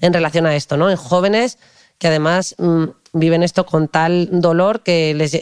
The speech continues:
y, y lo viven como algo tan inmanejable que terminan autolesionándose e incluso planteándose que la vida no tiene sentido, ¿no? O sea que es durísimo. Yo en las, en las guardias,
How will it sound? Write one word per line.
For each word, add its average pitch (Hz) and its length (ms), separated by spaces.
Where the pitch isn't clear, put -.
y, 170 420
y 156 280
lo 156 220
viven 175 240
como 175 140
algo 165 140
tan 175 140
inmanejable 170 480
que 208 60
terminan 170 320
autolesionándose 160 760
e 220 60
incluso 160 320
planteándose 151 560
que 180 80
la 156 80
vida 160 180
no 165 140
tiene 160 220
sentido, 143 500
¿no? 160 180
O 214 80
sea 143 160
que 151 400
es 170 100
durísimo. 143 760
Yo 151 100
en 156 80
las, 170 140
en 160 160
las 160 120
guardias, 180 460